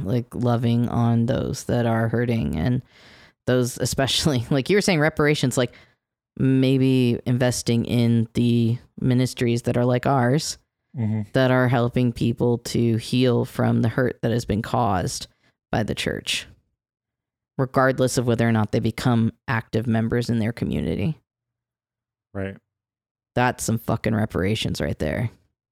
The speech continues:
Speaker 2: I feel like the money is there in a lot of
Speaker 1: Yeah.
Speaker 2: I think there are a lot of bloated church budgets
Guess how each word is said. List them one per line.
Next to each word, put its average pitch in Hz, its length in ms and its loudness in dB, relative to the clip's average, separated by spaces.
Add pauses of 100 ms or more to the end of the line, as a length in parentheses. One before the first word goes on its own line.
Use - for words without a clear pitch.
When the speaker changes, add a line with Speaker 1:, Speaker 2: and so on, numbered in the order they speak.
(240)
Speaker 2:
I 123 80 -2
feel 151 140 0
like 160 140 0
the 117 80 -2
money 110 280 0
is 101 140 -2
there 104 460 -2
in 104 240 -4
a 101 60 -2
lot 98 260 0
of 98 260 -4
Speaker 1:
Yeah. 156 400 0 (260)
Speaker 2:
I 120 60 -4
think 123 180 0
there 120 100 2
are - 20 2
a - 20 0
lot 117 200 2
of 104 120 -4
bloated 110 560 2 (480)
church 120 320 -6
budgets 113 680 -2